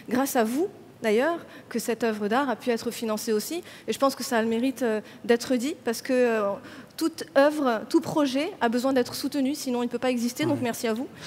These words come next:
Speaker 2: Alors, mon seul souhait, c'est peut-être que cette œuvre, comme tu l'as dit, qui va voyager à travers le monde,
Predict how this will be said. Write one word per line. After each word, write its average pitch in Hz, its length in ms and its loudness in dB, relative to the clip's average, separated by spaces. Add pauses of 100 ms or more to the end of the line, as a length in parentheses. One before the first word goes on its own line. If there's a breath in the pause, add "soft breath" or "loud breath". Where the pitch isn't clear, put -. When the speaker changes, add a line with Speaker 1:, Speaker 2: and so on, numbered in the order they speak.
(180 loud breath)
Speaker 2:
Alors, - 160 6
mon 147 180 8
seul 190 240 6
souhait, 165 380 4 (400)
c'est - 240 0
peut-être 147 340 4
que - 120 0
cette - 240 4
œuvre, 139 260 6
comme 113 140 0
tu - 100 0
l'as 127 140 6
dit, 143 160 2
qui 147 120 0
va 113 120 6
voyager 123 340 6
à 123 80 6
travers 120 380 4
le 120 100 6
monde, 131 400 6